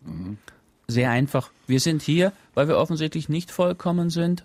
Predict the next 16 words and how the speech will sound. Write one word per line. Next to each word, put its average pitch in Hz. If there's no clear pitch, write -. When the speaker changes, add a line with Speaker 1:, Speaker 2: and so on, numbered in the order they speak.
Speaker 2:
weil 117
wir 127
auch 131
ein 131
Stück -
Unheil 151
sind. 151
Deswegen 120
haben 131
wir 143
in 143
der 135
christlichen 139
Kultur 139
einen 107
Heiland 131